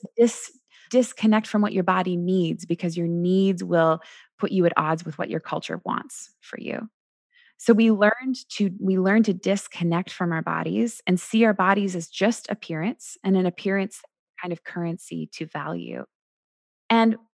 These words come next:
we miss everything else that our body is for us, including the place where our existence happens, this,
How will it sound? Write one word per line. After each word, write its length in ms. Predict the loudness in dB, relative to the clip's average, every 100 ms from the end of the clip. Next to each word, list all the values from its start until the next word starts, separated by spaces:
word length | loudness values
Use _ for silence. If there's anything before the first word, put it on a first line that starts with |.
| _ _
we 140 | 2 4
miss 840 | 6 6 6 4 0 -6 -16 -20 _ _ _ _ _ 2
everything 600 | 4 4 4 0 0 -2
else 260 | 0 0 -2
that 120 | -2
our 80 | -2
body 300 | 0 0 0 2
is 200 | 2 2
for 140 | -2
us, 160 | -4 0
including 580 | -2 0 2 6 6 6
the 80 | 2
place 520 | -4 0 0 0 -2
where 120 | -2
our 120 | 0
existence 540 | -4 -6 -8 -2 -2 0
happens, 640 | -6 -2 0 4 2 0 -16 -20 -10
this, 320 | 0 2 0